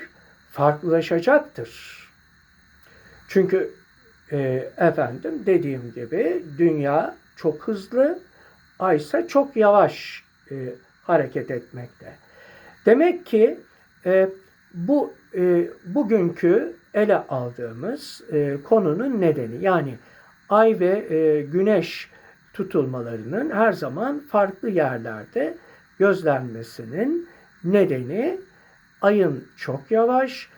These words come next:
dünyanınsa, e, özellikle eksen hareketini efendim çok hızlı bir şekilde gerçekleştirmesidir. Yani güneş tutulmasını da,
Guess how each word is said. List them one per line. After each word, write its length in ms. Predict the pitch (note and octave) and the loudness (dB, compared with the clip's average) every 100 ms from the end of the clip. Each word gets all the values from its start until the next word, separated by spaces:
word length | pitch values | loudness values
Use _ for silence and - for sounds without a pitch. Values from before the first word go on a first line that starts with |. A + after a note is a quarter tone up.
| _ _ C#3+ | _ _ -2
dünyanınsa, 1200 | F#3+ F#3+ D#3 C3+ B2 A#2 A2+ - D3 F#3 C4 D#4 _ _ _ - | 0 2 0 -2 -6 -12 -14 -12 -4 -4 -4 -10 _ _ _ -8
e, 60 | C3+ | -4
özellikle 800 | C3 - D#3+ D3+ B2 B2 - | -2 -2 -2 0 -2 -6 -10
eksen 540 | A#2 - E3+ - D#3 B2+ | -8 -4 -4 -2 -4 -4
hareketini 1120 | A#2+ C3 A2+ - A#2 - A2 A2+ E3+ B3 D#4+ - - - _ - | -8 -6 -6 -8 -14 -14 -14 -6 -2 -2 -4 -10 -20 -20 _ -4
efendim 840 | E3 E3 C#3+ B2 B2 A3 D4+ D#4 - - _ | -2 0 -2 -4 -4 -2 -2 -4 -10 -20 _
çok 340 | - A#3 A3+ - | 2 4 4 2
hızlı 320 | E3+ D3+ G3+ | -6 -4 -4
bir 140 | C#3+ | -4
şekilde 560 | B2+ - B2+ C3 - D#4+ | -6 -10 -12 -14 -8 -4
gerçekleştirmesidir. 1400 | A3+ G#3 E3+ E3+ D3+ C3+ B2+ - A2+ A2 - - _ _ - - - - | 2 2 2 -2 -6 -8 -12 -12 -16 -16 -20 -20 _ _ -20 -20 -14 4
Yani 260 | A#3 E3 - _ _ _ _ _ _ _ _ _ _ _ - | 6 6 0 _ _ _ _ _ _ _ _ _ _ _ -14
güneş 800 | D#3 C#3+ G3 A#3 G#3+ - - - - _ _ - | -4 2 6 6 4 0 -10 -14 -20 _ _ -14
tutulmasını 1000 | E3+ - C3+ A2+ A2 G#2+ - A#2 G#2 G2 | -14 -10 -10 -10 -12 -16 -16 -16 -14 -14
da, 520 | A2 A2 E3+ C4+ E4+ | -8 -2 -2 -2 -6